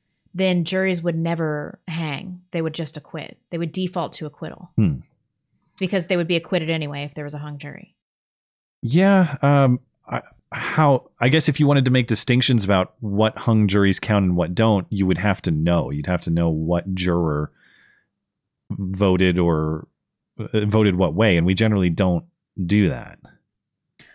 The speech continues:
Speaker 1: But it's not, uh, it's not a, an outcome. It's not a, I, I, I understand kind of both sides of this. Like,
Speaker 2: Hmm.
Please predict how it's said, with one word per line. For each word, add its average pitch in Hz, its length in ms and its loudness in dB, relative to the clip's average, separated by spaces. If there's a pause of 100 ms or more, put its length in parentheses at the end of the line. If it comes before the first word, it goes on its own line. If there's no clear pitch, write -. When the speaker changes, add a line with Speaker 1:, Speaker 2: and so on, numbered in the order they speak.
(200)
Speaker 1:
But 262 80 2
it's 269 200 -2
not, 220 540 0 (100)
uh, 180 380 -2
it's 185 200 -8
not 208 280 -2
a, 165 540 -4 (760)
an 185 140 -2
outcome. 170 640 -8 (800)
It's 233 180 -2
not 247 200 2
a, 175 960 0 (340)
I, 233 180 0
I, 240 140 2
I 247 220 0
understand 214 680 -2
kind 196 180 -4
of 170 80 -8
both 160 180 -4
sides 139 300 -8
of - 40 -18
this. - 240 -12
Like, 170 180 -4
Speaker 2:
Hmm. 143 160 0